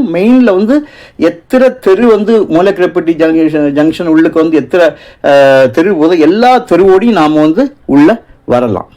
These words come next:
So, நல்ல ஒரு இடம், விலை வந்து மதிப்பு நல்லா ஏறக்கூடிய ஒரு பெஸ்ட் இடம் இது.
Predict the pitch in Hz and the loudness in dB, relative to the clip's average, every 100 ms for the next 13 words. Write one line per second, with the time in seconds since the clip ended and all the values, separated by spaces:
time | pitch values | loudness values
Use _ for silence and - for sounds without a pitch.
0 | - - 117 120 165 214 170 151 127 135 | -20 -10 -2 0 2 2 2 2 0 0
1 | 170 - _ - - 117 135 185 160 156 | -4 -8 _ -20 -12 -2 0 2 0 0
2 | 208 214 127 156 - - - - 127 180 | 0 0 0 -2 -2 -4 -4 -2 -2 0
3 | 240 254 165 170 190 151 156 220 165 120 | 0 0 2 2 0 -2 2 2 2 0
4 | 160 - - 151 120 107 101 | -2 -4 -2 0 0 -2 -4